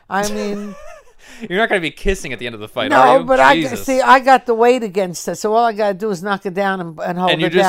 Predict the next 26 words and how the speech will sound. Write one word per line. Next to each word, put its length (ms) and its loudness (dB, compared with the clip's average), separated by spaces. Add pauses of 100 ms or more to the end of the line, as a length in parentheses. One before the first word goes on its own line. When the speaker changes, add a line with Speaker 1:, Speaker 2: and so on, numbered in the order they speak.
(100)
Speaker 1:
down. 40 -8
Speaker 2:
you're 140 -2
just 220 -8
gonna 840 -6
Speaker 1:
<laughs> 60 -12
Speaker 2:
just 220 -8
go, 460 -4
go 280 -2
down 500 -6
and 240 -10
just 480 -8
completely 1080 -6
knock 340 0
her 140 -2
out 180 2
that 200 0
way. 120 -10
You're 100 -10
gonna 140 -2
Speaker 1:
Yeah. 80 2
Speaker 2:
do, 60 4
like, 120 0
a 60 -6
sumo 440 -6
thing, 320 -6
just 300 -12